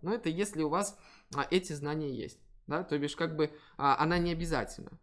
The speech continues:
Но если всё-таки вы новичок в этой теме, то рекомендую начать с книги, потом перейти уже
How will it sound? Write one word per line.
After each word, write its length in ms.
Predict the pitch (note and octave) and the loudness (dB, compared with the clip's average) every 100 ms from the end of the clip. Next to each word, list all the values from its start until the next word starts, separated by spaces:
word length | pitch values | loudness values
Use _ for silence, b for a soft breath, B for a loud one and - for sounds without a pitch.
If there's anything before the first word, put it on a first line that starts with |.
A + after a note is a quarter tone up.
| - | 0
Но 240 | E3+ F#3 | 4 4
если 380 | D#3 F#3+ F#3 D3+ | 6 4 2 -2
всё-таки 460 | - F3 C#3+ - | 0 0 -2 -2
вы 140 | C#3+ D3+ | -2 0
новичок 480 | D#3+ F3+ G#3+ B3 F#3 | 0 -2 -4 -4 -4
в 40 | |
этой 160 | E3 C#3 | -4 -4
теме, 320 | - B2+ B2 | -2 -2 -2
то 140 | F#3+ | -2
рекомендую 560 | F#3+ E3 C#3+ C#3 C#3+ E3 | -2 -2 -6 -4 -2 -2
начать 340 | C3 C3 B2 | -2 -4 -8
с 60 | - | -10
книги, 400 | - F#3+ G3+ G3+ | -6 -4 -4 -6
потом 400 | G3+ C#3+ D#3+ D3+ | -6 -4 -2 -2
перейти 420 | C#3+ C#3 - G#3 | -2 -2 0 -2
уже 360 | G3+ C3+ C#3 | 0 -2 -2